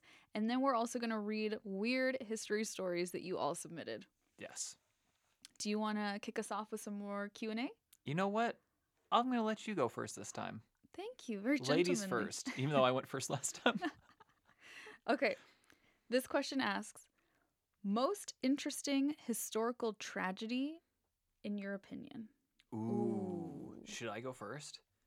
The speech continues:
Speaker 1: Yeah, go for it.
Speaker 2: Okay, so most interesting historical tragedy for me, God, I, I am so basic 'cause it all goes back to Rome, but I was gonna say Pompeii.
Speaker 1: Oh,
Speaker 2: The,
Speaker 1: yeah.
Speaker 2: the explosion of Mount Vesuvius,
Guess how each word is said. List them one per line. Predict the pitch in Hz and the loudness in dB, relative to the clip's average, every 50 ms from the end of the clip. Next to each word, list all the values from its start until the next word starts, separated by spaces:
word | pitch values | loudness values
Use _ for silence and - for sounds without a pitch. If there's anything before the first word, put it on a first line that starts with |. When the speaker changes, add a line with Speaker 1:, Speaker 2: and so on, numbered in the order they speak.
| _ _ _ _ | _ _ _ _
Speaker 1:
Yeah, | 214 277 349 269 - | -6 -6 -6 -6 -6
go | 226 254 - | -8 -8 -8
for | - 226 190 185 | -4 -4 -4 -4
it. | - - _ _ - - | -4 -6 _ _ -6 -6
Speaker 2:
Okay, | 110 - 123 107 | -4 -2 -4 -4
so | - - 139 131 123 | -2 0 0 0 0
most | 120 131 165 190 - - - - | 0 0 0 0 -2 -6 -4 -4
interesting | 120 123 - - 113 - - 107 | -4 -4 -4 -6 -8 -6 -6 -6
historical | 104 104 - - 110 104 101 98 104 95 | -6 -6 -6 -4 -2 -2 -2 -2 -4 -6
tragedy | 95 - 101 92 92 92 95 92 90 76 - _ - | -6 -6 -6 -6 -6 -6 -10 -12 -14 -14 -16 _ -20
for | - - 104 101 | -8 -6 -6 -4
me, | 104 107 120 165 175 160 - _ _ _ _ _ _ _ _ _ _ _ _ - - _ _ _ | -2 -2 -2 -2 -4 -6 -8 _ _ _ _ _ _ _ _ _ _ _ _ -20 -20 _ _ _
God, | - - - - - | -14 -12 -10 -10 -8
I, | - 117 120 113 - _ _ _ _ _ _ | -6 -6 -6 -8 -10 _ _ _ _ _ _
I | 117 123 | -12 -10
am | 151 156 156 | -8 -6 -4
so | 147 - - - - - - - 123 123 127 107 - | -4 -2 -2 0 0 0 0 0 0 0 -2 -4 -6
basic | 107 107 113 - - 87 85 101 - - | -4 -4 -2 -2 -2 -4 -6 -10 -10 -10
'cause | - 110 104 107 | -8 -8 -6 -8
it | 104 - | -8 -6
all | - 110 110 113 117 | -4 -2 -2 -2 -2
goes | 117 123 117 107 | -2 -4 -6 -4
back | - 104 101 101 - | -4 -6 -6 -6 -10
to | - 95 | -12 -12
Rome, | 87 98 95 92 95 82 92 - | -10 -8 -8 -8 -8 -10 -12 -2
but | - 107 104 92 - _ _ - | 0 0 0 0 -2 _ _ -4
I | 104 117 | -4 -2
was | 117 110 | -2 -4
gonna | - 139 139 123 | -4 -2 0 0
say | - 139 127 | 2 0 0
Pompeii. | 117 - - 123 123 123 120 127 143 151 - - 87 104 - - _ _ _ _ _ _ _ - | -2 -2 -2 -2 -2 -2 -2 -4 -6 -4 -4 -6 -8 -10 -14 -18 _ _ _ _ _ _ _ 0
Speaker 1:
Oh, | - 233 226 226 214 208 208 208 202 196 196 196 190 190 185 | 2 4 6 6 6 6 4 4 2 2 2 0 -2 -2 -4
Speaker 2:
The, | 185 | -4
Speaker 1:
yeah. | 185 180 - - - 185 | 0 2 2 2 2 2
Speaker 2:
the | - | 0
explosion | - - - 185 131 131 131 123 131 | 0 0 0 0 2 2 2 2 0
of | 127 | -2
Mount | 120 117 117 104 | -2 -2 -2 -2
Vesuvius, | 110 110 - - - 135 139 120 120 113 107 - | -4 -4 -4 -2 -2 -2 -2 0 0 0 0 -2